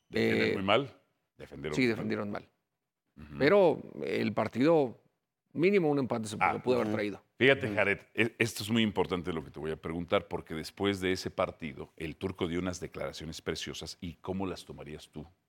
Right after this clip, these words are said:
Speaker 1: que fuiste jugador?
Speaker 2: Ujú.
Speaker 1: O que eres jugador en el retiro. Dice el Turco, "Teníamos un plan y los jugadores no lo siguieron".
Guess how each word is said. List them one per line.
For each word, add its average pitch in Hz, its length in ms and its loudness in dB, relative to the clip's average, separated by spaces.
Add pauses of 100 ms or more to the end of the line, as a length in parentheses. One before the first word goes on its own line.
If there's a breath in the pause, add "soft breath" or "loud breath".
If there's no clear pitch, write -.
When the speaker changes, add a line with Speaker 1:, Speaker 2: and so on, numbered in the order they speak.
Speaker 1:
que 71 80 -20
fuiste - 280 -18
jugador? 80 460 -4 (320)
Speaker 2:
Ujú. 113 320 -6 (280)
Speaker 1:
O 92 80 -6
que 92 120 2
eres 90 160 2
jugador 71 400 -10
en 71 100 -10
el 69 80 -10
retiro. 78 380 -8 (1800)
Dice 110 260 2
el 92 80 0
Turco, 87 260 0
"Teníamos 104 380 0
un 104 100 -2
plan 110 320 2 (180)
y 104 100 0
los 87 160 -2
jugadores 85 360 2
no 82 100 -2
lo 78 60 -4
siguieron". 71 340 -16